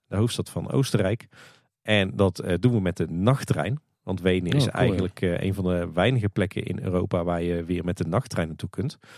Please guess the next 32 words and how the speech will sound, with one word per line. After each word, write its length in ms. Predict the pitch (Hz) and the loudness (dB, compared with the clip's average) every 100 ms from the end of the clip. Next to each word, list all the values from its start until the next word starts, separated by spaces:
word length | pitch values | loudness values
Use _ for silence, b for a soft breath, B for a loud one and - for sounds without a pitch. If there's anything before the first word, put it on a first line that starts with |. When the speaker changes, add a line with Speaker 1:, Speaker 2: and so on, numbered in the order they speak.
| B B B B | B B B B
Speaker 1:
Ja, 140 | - 98 | -6 0
en 60 | |
waarom 200 | 113 107 | 2 2
de 80 | 95 | 2
nachttrein? 480 | 107 123 - 95 98 | 2 2 2 0 0
Nou 140 | 92 | 0
goed, 180 | 104 104 | 0 -2
eh, 180 | - 107 | 0 0
dan 160 | 101 98 | 2 2
duurt 140 | 104 | 2
het 120 | 95 | 2
ook, 260 | 104 117 - | 2 2 2
eh, 140 | 104 | 2
een 100 | 101 | 2
uurtje 220 | 113 101 | -2 0
of 100 | 104 | 0
twaalf 380 | - 104 92 92 | 2 2 2 0
voor 180 | - 98 | 0 0
je 60 | 90 | 0
er 60 | |
bent. 280 | 80 104 127 | 2 -2 0
Maar 140 | 113 101 | 0 2
dan, 280 | 98 95 | 2 0
eh, 80 | 90 | -2
kunnen 200 | - 98 | 0 0
de 100 | 87 | 0
kids 280 | 95 98 - | -4 -4 -4
gewoon 200 | - 85 | -4 -4
's 80 | 82 | -4
nachts 380 | - 76 - - | -6 -8 -10 -16
slapen. 560 | - - 71 95 87 85 _ | -10 -6 -4 -2 -2 -4 _
En 240 | - 85 | -8 -8